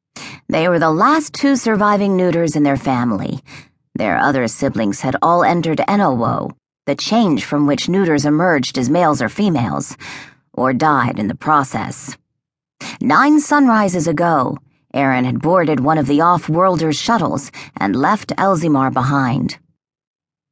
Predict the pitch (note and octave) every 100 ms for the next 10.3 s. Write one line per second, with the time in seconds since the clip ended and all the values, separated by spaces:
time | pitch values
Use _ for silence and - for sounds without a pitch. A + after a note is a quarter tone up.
0 | _ _ - G#3+ D4 - C#4+ E4+ E4 C#4
1 | D4 B3 C#3 B2+ D3 - - _ - -
2 | - - - B3+ D4+ B3+ A3+ C4+ B3+ E3
3 | - F3+ - - B3 B3 C4+ A#3+ A3+ -
4 | - B3 D#4+ A#3+ D#3 - F#3+ F3 A#3 B3+
5 | G3 - F#3 E3+ C#4+ D4+ - - - -
6 | _ - E2+ F#2 G2+ B2 B2 D#3 - -
7 | - - - _ _ - C#3 D3 D#3+ D3+
8 | D3 - C#3 G3 G3 D3+ - B2 G#2+ -
9 | A3 A#3+ B3 - A3 G3 G3 F#3+ E3+ E3+
10 | D3 A2+ D3